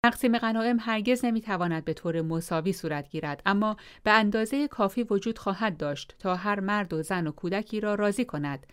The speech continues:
حتی در کنگو. در حقیقت نشانه‌های مثبتی وجود دارد، حداقل اگر بخواهیم با معیارهای مادی بسنجیم. مثلاً طول عمر متوسط، مرگ و میر نوزادان و میزان مصرف کالری بهتر شده.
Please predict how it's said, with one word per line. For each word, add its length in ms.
حتی 380
در 200
کنگو. 480
در 100
حقیقت 600
نشانه‌های 640
مثبتی 600
وجود 400
دارد، 360
حداقل 480
اگر 200
بخواهیم 580
با 140
معیارهای 720
مادی 420
بسنجیم. 680
مثلاً 500
طول 240
عمر 300
متوسط، 840
مرگ 260
و 40
میر 280
نوزادان 680
و 100
میزان 480
مصرف 420
کالری 460
بهتر 420
شده. 360